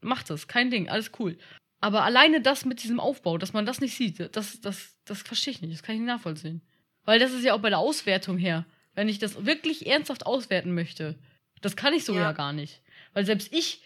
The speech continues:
Speaker 1: auch wenn ich dabei war, kann das vielleicht nicht mehr zwingend unbedingt jede Situation nachvollziehen. Und wenn ich das
Speaker 2: Ja,
Speaker 1: aber aus,
Speaker 2: stimmt.
Speaker 1: aus einer Perspektive habe, wo ich alle Leute permanent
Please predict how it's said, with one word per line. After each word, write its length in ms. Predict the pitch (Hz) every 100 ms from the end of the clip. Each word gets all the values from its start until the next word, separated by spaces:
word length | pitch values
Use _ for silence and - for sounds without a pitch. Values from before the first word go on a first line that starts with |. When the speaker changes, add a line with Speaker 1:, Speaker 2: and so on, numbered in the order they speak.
| -
Speaker 1:
auch 160 | 208 180
wenn 100 | 190
ich 100 | 175
dabei 300 | 190 254 208
war, 100 | 185
kann 180 | 240
das 120 | 214 202
vielleicht 280 | 208 202
nicht 80 | 208
mehr 160 | 202 185
zwingend 440 | - 220 208 202
unbedingt 480 | 233 214 196 185 - -
jede 240 | 202 196
Situation 560 | 185 190 196 180 202 202
nachvollziehen. 720 | 285 - 180 175 - 170 175 _ _ _ _
Und 120 | 208
wenn 140 | 226 226
ich 80 |
das 140 | 240 208
Speaker 2:
Ja, 40 |
Speaker 1:
aber 220 | 202 208
aus, 140 | 196 208
Speaker 2:
stimmt. 120 | 202 202 -
Speaker 1:
aus 140 | 202
einer 100 | 214
Perspektive 720 | 208 220 208 196 294 302 226
habe, 340 | 180 170 175 196 - -
wo 80 | 214
ich 140 | - -
alle 180 | 294 311
Leute 420 | 294 277 233 - _ _ -
permanent 560 | - 302 294 262 254